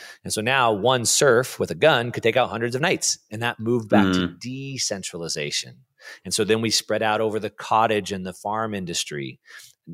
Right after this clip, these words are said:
Speaker 1: until two hundred fifty years later was the, um, Industrial Revolution,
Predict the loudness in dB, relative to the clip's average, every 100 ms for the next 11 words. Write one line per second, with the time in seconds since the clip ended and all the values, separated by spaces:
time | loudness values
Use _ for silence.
0 | -6 -4 0 4 4 4 2 -8 _ -2
1 | 0 0 -2 -2 0 0 4 4 4 2
2 | 0 -10 -20 -20 _ _ _ -2 0 0
3 | 0 -2 -4 -4 -4 -6 -10 -8 -2 0
4 | 2 2 2 2 4 4 2 -2